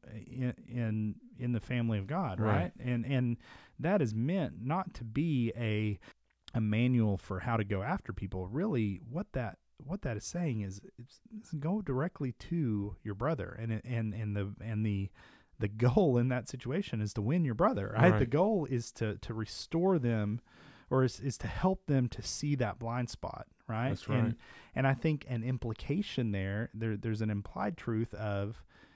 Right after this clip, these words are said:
Speaker 1: if you're gonna have the right <laughs> attitude and going, and,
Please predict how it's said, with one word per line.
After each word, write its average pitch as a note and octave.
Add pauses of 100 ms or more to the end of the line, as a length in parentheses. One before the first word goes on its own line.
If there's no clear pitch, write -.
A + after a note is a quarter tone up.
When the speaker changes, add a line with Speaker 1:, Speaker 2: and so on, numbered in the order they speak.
(480)
Speaker 1:
if -
you're E3
gonna E3
have B2+
the A2
right A#2
<laughs> A2+
attitude B2
and G#2+
going, A2+ (120)
and, G#2+